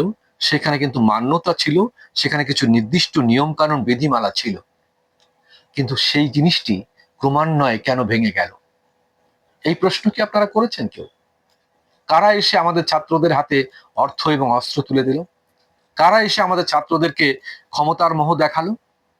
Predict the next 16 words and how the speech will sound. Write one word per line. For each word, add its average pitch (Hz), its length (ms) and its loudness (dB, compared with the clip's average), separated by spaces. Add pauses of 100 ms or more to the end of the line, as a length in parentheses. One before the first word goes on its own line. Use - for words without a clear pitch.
(160)
কারা 196 260 6
এসে 214 200 0
আমাদের 190 220 0
ছাত্রদের 170 440 0
সুকোমল 175 520 0
বৃত্তিকে 151 440 0
ধ্বংস 135 300 -4
করে 143 200 -2
দিল? 151 220 0 (540)
কারা 180 220 2
এসে 208 220 0
আমাদের 175 240 0
সন্তানদেরকে 160 840 -2 (220)
তাদের, 156 340 2
আহ, 151 640 2
বা, 135 360 4